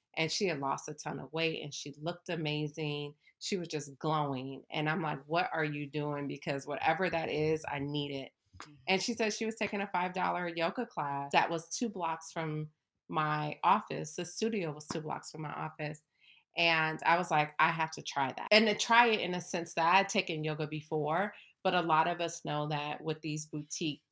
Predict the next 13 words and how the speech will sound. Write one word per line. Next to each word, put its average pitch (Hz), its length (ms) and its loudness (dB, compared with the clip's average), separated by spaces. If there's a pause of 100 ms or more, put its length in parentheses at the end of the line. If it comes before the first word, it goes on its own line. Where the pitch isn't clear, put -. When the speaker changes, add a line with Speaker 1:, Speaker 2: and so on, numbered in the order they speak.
(300)
Speaker 1:
fitness 180 300 -2
classes, 151 600 -2 (120)
you 190 120 -2
know, 156 160 -2 (200)
twenty-five, 214 580 0
thirty 156 220 0
dollars 143 640 -4 (320)
a 160 100 2
class 156 480 2
can 156 140 -6
get 156 180 -6
very 147 240 0
expensive. - 800 -6